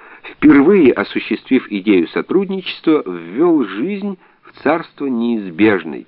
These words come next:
в отличие от случайной смерти. До него, до Вольвокса,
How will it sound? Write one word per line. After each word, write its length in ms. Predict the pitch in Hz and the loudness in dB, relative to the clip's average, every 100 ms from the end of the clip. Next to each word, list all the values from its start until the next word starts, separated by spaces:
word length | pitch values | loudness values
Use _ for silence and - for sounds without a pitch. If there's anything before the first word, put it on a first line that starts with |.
| _ _ _ _ | _ _ _ _
в 100 | 78 | -6
отличие 440 | 85 85 80 - 69 | -4 -2 -6 -4 -6
от 60 | - | -6
случайной 680 | 85 87 170 175 165 - - - | -6 -2 -2 -2 -4 -4 -8 -10
смерти. 500 | 80 - - _ _ _ _ _ _ _ _ _ _ _ _ _ _ _ _ _ _ | -6 -6 -8 _ _ _ _ _ _ _ _ _ _ _ _ _ _ _ _ _ _
До 220 | 156 131 | 0 2
него, 480 | 123 143 208 196 - _ _ | 4 2 0 -4 -8 _ _
до 200 | 85 92 | 0 0
Вольвокса, 720 | 85 80 95 185 - - 170 | 2 0 -2 -4 -4 -6 -6